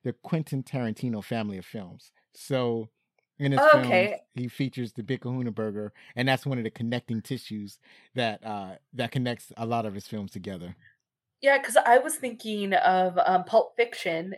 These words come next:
Speaker 2: and I was like, "No, that's the, uh, Royal, that's an actual burger."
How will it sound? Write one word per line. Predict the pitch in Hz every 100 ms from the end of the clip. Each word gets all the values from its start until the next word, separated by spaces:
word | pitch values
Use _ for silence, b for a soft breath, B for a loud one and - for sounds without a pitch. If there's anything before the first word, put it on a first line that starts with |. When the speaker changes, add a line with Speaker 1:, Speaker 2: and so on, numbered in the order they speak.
| -
Speaker 2:
and | 185
I | 180
was | 180
like, | 180 202
"No, | 185 185 185 196
that's | 202 190 185
the, | 190 165 _ _ -
uh, | 180 170 170
Royal, | 196 180 170 156 - _ _ _ _ -
that's | 185 -
an | 117
actual | 185 185 - 180
burger." | 170 180 170 - 113 -